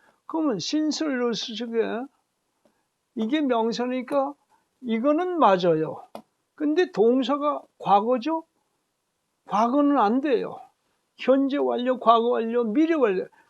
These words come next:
그래서 처음에는, 처음에는 이거와 이것이 답이에요. 이건 안 돼요. 금방 답이 나왔어요. 근데 이거에 한 단계 더 들어가서, 깊이 들어가셔서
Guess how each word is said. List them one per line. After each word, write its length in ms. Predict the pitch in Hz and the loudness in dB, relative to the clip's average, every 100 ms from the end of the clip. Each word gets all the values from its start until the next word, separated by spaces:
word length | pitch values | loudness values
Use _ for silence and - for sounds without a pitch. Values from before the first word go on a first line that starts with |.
| - | -4
그래서 560 | 220 262 277 320 330 | 0 2 2 0 -4
처음에는, 760 | - 254 269 262 262 269 233 285 _ _ _ _ _ - | -4 -4 -2 -2 0 -2 -2 -6 _ _ _ _ _ -8
처음에는 600 | - 254 254 269 311 339 _ _ _ _ _ _ _ _ _ | 2 2 2 -2 -2 -6 _ _ _ _ _ _ _ _ _
이거와 760 | 202 190 226 226 233 240 226 - - | -8 -2 4 6 6 4 0 -4 -6
이것이 540 | 202 180 196 - 214 | -4 2 2 0 -10
답이에요. 500 | - 170 165 151 151 196 | -6 -6 -2 -4 -6 -8
이건 220 | 214 240 | -4 -2
안 240 | 180 196 | -2 -2
돼요. 180 | 185 180 - - _ _ _ _ _ - | -2 -4 -8 -16 _ _ _ _ _ -4
금방 340 | 240 240 233 | 0 2 0
답이 240 | 180 190 175 | -2 -4 -4
나왔어요. 560 | 160 151 - 175 131 _ _ _ - _ _ | -4 -6 -8 -10 -12 _ _ _ -20 _ _
근데 300 | 254 262 302 | -2 0 0
이거에 680 | 214 214 247 254 277 277 262 _ _ _ _ _ _ _ _ _ _ _ _ _ _ _ | -2 -4 -2 0 0 -2 -4 _ _ _ _ _ _ _ _ _ _ _ _ _ _ _
한 320 | - - 294 294 | -14 -2 0 2
단계 340 | 285 262 262 | 0 0 -4
더 160 | 226 220 | -2 2
들어가서, 540 | 294 269 196 - 143 - | 4 2 0 -6 -12 -4
깊이 320 | 269 262 285 | -4 -2 0
들어가셔서 800 | 220 190 190 - 220 - 170 | 0 0 -2 -4 -6 -6 -8